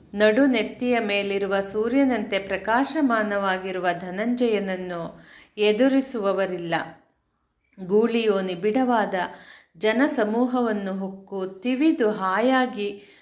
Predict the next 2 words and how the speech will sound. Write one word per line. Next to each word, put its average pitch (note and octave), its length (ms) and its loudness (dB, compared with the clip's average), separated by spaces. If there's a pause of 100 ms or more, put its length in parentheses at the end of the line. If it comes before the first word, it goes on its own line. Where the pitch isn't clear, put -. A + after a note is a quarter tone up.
(140)
ಆಕ್ರಮಿಸುವಂತೆ A3 1400 0
ನರನಾರಾಯಣರ G#3+ 1300 0